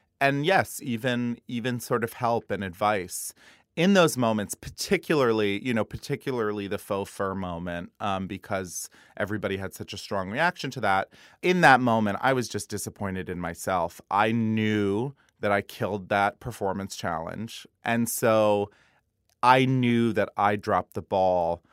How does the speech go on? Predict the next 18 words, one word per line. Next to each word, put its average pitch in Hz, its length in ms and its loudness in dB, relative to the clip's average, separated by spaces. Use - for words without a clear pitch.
with, 95 320 -6
again, 107 340 -2
with 92 140 -6
that 92 180 -2
tunnel 107 380 -2
vision, 95 380 -6
thinking, 95 720 -4
"This 123 200 -2
is 127 180 -6
the 107 100 -12
story 98 380 0
I 95 60 -2
wanna 92 260 -6
tell," 117 540 2
and 117 180 0
not 117 220 2
having 107 460 0
the, 95 360 0